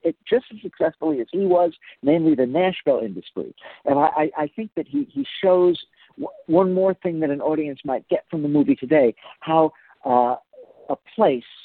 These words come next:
namely in this case Nashville, and a business, namely in this case the country music industry, can be completely intertwined with each other, how you can't separate out those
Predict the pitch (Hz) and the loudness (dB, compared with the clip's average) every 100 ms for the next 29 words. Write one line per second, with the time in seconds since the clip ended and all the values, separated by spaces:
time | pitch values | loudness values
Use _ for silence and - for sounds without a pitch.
0 | _ _ _ - 123 135 127 123 117 120 | _ _ _ -8 -6 -4 -4 -4 -6 -10
1 | - 110 - 117 131 - 92 87 90 104 | -6 -6 -6 -4 -4 -6 -6 -4 -4 -6
2 | _ - - 143 147 135 - - 226 170 | _ -20 -2 2 2 0 -4 0 0 0
3 | 110 131 - - _ - 123 151 143 127 | -8 -12 -16 -20 _ -8 -2 -2 -2 -4
4 | 131 131 - 127 123 - - 131 - 113 | -6 -8 -4 -4 -4 -8 -4 -4 -2 0
5 | 135 127 98 92 90 - 90 95 - - | 0 0 -4 -6 -8 0 0 0 -4 -20
6 | - - 160 156 131 160 - - 151 - | -14 -2 0 2 0 0 -2 -6 -12 -6
7 | 262 - 220 180 156 143 143 117 104 95 | -6 -4 -6 -6 -8 -4 -4 -4 -6 -8
8 | - 90 82 - - 143 139 - 226 214 | -8 -10 -10 -14 -2 2 2 0 -6 -6
9 | - - 196 - 165 - - - 101 | -8 -4 -4 -4 -4 -2 -2 -4 -12